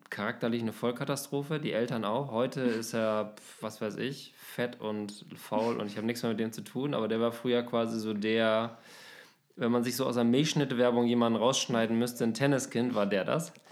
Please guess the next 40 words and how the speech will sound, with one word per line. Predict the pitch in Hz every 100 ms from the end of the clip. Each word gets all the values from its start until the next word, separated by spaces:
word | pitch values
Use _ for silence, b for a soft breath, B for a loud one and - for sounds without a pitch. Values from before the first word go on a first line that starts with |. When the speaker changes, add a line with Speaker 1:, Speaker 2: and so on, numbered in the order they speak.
| B B B
Speaker 1:
Und | 113 107
die | 113
Eltern | 123 127
waren | 110 113
auch | 104
die | 110
Tenniseltern. | 107 107 104 107 101 98 92
Da | 92
wurde | 101 104
richtig | 107 185
Speaker 2:
Ja. | 151
Speaker 1:
getriezt | 117 - 127 127 127 - -
und | - 107 107
jedes | 110 104 107
Wochenende | 120 117 110 110 104
und | 104
das | 104 104
war | 107 104
richtig | 107 -
der | 104
größte | 104 110 - 104
Stolz, | - 107 107 -
die | 101
Speaker 2:
Ja. | 98 104
Speaker 1:
Goldmedaillen | 104 101 101 101 104 101
und | -
alles | 98 101 -
Mögliche | 110 123 123 123 120
und | 113 104 101 B B B B B -
Leistungsbezirkstraining | 104 113 113 110 107 104 - - - 113 113 - 113 107 104 101
und | 101 101
bam, | 101 107
bam, | 104 101
bam. | 107 120
Der | 110
hat | 101
Speaker 2:
Krass, | 110
Speaker 1:
richtig | 123 127
Speaker 2:
ne? |
Speaker 1:
durchgeknallt. | 131 - - 147 151 170 175